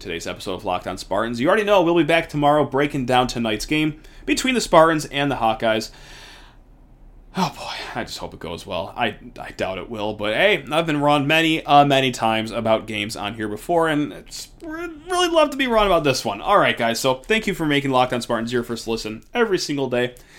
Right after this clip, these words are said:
Now go make your second listen Locked On N F L Draft. Ryan Tracy and former N F L cornerback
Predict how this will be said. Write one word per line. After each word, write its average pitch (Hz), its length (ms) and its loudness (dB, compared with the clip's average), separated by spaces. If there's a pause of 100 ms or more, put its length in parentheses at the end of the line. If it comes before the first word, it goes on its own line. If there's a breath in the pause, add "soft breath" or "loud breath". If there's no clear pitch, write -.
(140 loud breath)
Now 208 140 4
go 185 160 2
make 170 200 0
your 151 60 0
second 131 380 -2
listen 120 320 -2
Locked 110 400 0
On 107 220 -2
N 110 140 -6
F 107 140 -6
L 117 120 0
Draft. 131 420 -2 (400 loud breath)
Ryan 135 180 4
Tracy 156 400 -2
and 139 100 -2
former 156 360 -2
N 170 180 -2
F 185 180 -2
L 190 160 4
cornerback 190 600 0